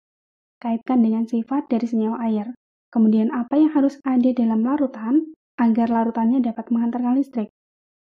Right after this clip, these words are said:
Lalu, apakah suatu zat yang dapat larut dalam air akan selalu menghantarkan listrik? Jelaskan dengan contoh. Kita dari poin A. Untuk mengetahui sifat dari air, maka kita perlu ingat struktur Lewis dari air, di mana H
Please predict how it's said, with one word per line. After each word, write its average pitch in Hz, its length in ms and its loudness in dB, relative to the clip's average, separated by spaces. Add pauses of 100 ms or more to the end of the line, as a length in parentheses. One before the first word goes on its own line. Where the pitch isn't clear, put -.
(380)
Lalu, 294 180 4
apakah 302 560 0
suatu 233 400 0
zat 226 320 -4
yang 226 320 2
dapat 220 320 -6
larut 285 240 -2
dalam 220 240 -2
air 220 380 -4 (500)
akan 302 380 2
selalu 277 420 2
menghantarkan 226 400 -2
listrik? 226 380 -6 (500)
Jelaskan 240 480 -2
dengan 226 160 0
contoh. 220 400 -4 (220)
Kita 311 180 2
dari 269 160 4
poin 247 300 0
A. 202 240 -4 (240)
Untuk 294 320 4
mengetahui 254 480 2
sifat 247 400 -2
dari 226 240 -2
air, 226 420 -2 (460)
maka 254 240 2
kita 311 240 0
perlu 262 160 0
ingat 226 400 0 (160)
struktur 302 420 -2
Lewis 285 320 2
dari 220 220 0
air, 214 320 -4 (160)
di 233 180 4
mana 220 300 4
H 233 400 -2